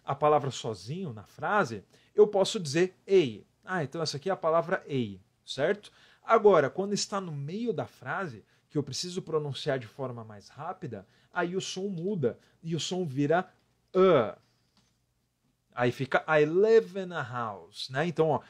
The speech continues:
eu consigo emendar e fazer isso aqui passar de forma mais desapercebida,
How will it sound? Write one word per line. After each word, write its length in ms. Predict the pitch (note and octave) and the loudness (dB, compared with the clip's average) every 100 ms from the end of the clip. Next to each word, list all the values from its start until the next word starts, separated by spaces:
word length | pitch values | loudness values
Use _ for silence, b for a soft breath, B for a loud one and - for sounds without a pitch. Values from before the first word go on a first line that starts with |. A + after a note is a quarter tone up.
| B | B
eu 100 | D3 | -4
consigo 440 | - D#3 - C#3+ E3+ | -4 -4 -6 -6 -6
emendar 600 | F#3 F3+ C3+ F#3 D#3 - b b - | -6 -6 -2 0 -2 -4 b b -12
e 60 | |
fazer 260 | C3+ D#3 D#3+ | -6 -4 -4
isso 140 | - | -6
aqui 100 | C3 | -8
passar 440 | F3+ E3 - E3+ D#3+ | -2 -2 0 -2 -2
de 120 | D#3 | -6
forma 380 | - D#3 D#3+ D#3 | -4 -4 -4 -6
mais 200 | D#3 C3+ | -4 -4
desapercebida, 840 | C#3+ D3+ D#3 C3+ E3+ E3+ F3 A2+ | -6 -6 -8 -10 -10 -8 -4 -6